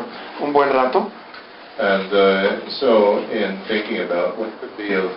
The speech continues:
Speaker 2: uh, help to you,
Speaker 1: Entonces, pensando en qué podría ser de beneficio para ustedes,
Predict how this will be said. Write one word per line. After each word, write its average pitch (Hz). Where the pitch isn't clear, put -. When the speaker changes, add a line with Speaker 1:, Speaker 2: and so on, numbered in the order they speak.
Speaker 2:
uh, 117
help 117
to 104
you, 85
Speaker 1:
Entonces, 190
pensando 196
en 190
qué 196
podría 185
ser 170
de 156
beneficio 147
para 147
ustedes, 156